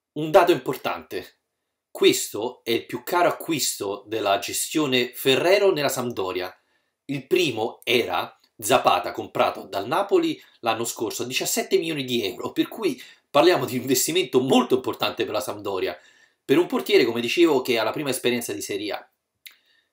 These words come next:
Ed è molto giovane, promettente e sta facendo molto bene. Però, diciamo che il prezzo mi sembra leggermente alto. Però parliamo di un ragazzo molto giovane, per cui il tempo ci dirà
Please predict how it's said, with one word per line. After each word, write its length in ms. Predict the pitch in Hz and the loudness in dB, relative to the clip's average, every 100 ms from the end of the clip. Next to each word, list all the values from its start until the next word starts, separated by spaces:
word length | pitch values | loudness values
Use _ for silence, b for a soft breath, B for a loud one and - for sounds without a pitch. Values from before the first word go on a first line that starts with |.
| _ _ - | _ _ -10
Ed 160 | 110 | -6
è 40 | 104 | -4
molto 360 | 107 98 101 | -4 -4 -4
giovane, 500 | 95 196 196 180 180 | 8 10 10 8 2
promettente 540 | - 104 104 - 170 127 | -4 -12 -6 -4 -2 -2
e 20 | |
sta 140 | - | -2
facendo 360 | 120 120 113 110 | -4 -4 -2 -2
molto 300 | 110 98 98 | -4 -4 -2
bene. 400 | 113 87 85 - _ _ _ _ _ | -2 -2 -6 -16 _ _ _ _ _
Però, 500 | - 208 135 127 - _ _ _ | 2 4 6 4 -2 _ _ _
diciamo 460 | 120 131 107 117 | -8 -2 -2 -2
che 60 | 104 | -6
il 60 | - | -4
prezzo 320 | 120 117 110 | -4 -2 -4
mi 120 | 110 | -4
sembra 420 | 123 113 104 117 | -4 -4 -2 0
leggermente 640 | 127 120 120 110 110 - 101 | 0 2 0 -2 -4 -2 -2
alto. 500 | 82 95 107 98 _ _ _ _ _ _ _ _ | -2 -8 -10 -12 _ _ _ _ _ _ _ _
Però 220 | - 190 | 4 6
parliamo 320 | 147 127 120 | 6 2 0
di 80 | 113 | 0
un 80 | 113 | 0
ragazzo 360 | 120 120 - | 2 2 0
molto 260 | 123 117 120 | -2 0 0
giovane, 420 | - 123 104 98 | 2 0 0 -2
per 140 | - - | -2 -2
cui 360 | 151 131 120 _ _ _ _ | 0 -2 -2 _ _ _ _
il 220 | 131 127 | -6 2
tempo 340 | 185 180 - 113 | 4 4 2 -2
ci 140 | 117 | -2
dirà 400 | 113 110 - | 0 2 0